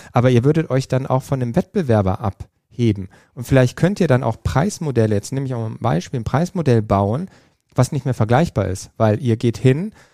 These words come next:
verkauft die Anlage und der Anbieter A auch und dann, äh, wird ein sechsstelliger Betrag auf, aufgelesen und, äh, man schickt noch ein dreißigseitiges P-D-F-Dokument mit allen Funktionalitäten dahinter.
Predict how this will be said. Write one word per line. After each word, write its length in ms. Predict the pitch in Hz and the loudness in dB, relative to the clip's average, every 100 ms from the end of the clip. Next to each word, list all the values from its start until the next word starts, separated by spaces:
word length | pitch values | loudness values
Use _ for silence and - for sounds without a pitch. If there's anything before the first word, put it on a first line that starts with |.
| _ _ | _ _
verkauft 480 | 135 - 123 - | -6 0 0 0
die 80 | 127 | 0
Anlage 560 | 117 123 135 151 156 170 | 0 2 4 4 2 0
und 140 | 127 | 0
der 80 | 127 | 0
Anbieter 340 | 123 135 120 | 2 2 0
A 220 | 117 110 113 | 2 0 0
auch 240 | 131 151 | -2 -2
und 60 | 139 | -2
dann, 200 | 127 127 | -2 -4
äh, 220 | 127 127 | -6 -4
wird 180 | 135 - | -6 -4
ein 60 | |
sechsstelliger 480 | 127 143 - 139 131 | -2 0 0 2 2
Betrag 400 | 123 - 143 165 | 0 2 0 2
auf, 320 | 123 110 - | -2 -4 -6
aufgelesen 400 | 120 113 117 117 | -6 -4 -4 -4
und, 320 | 135 120 - 139 | -4 -8 -6 -6
äh, 100 | 123 | -2
man 200 | 120 120 | -2 -2
schickt 240 | 170 - | -4 -4
noch 160 | 135 139 | -6 -4
ein 180 | 127 | -6
dreißigseitiges 800 | 123 127 147 147 - 127 127 123 | 0 2 2 0 0 0 0 -2
P-D-F-Dokument 760 | - 117 127 - - 139 123 127 | -2 -2 -2 -4 -8 -8 -8 -6
mit 160 | 123 131 | -4 -2
allen 160 | 135 | -2
Funktionalitäten 680 | - 131 - 120 113 170 151 | -4 -8 -2 0 2 0 0
dahinter. 420 | 104 92 95 95 | -2 -2 -2 -6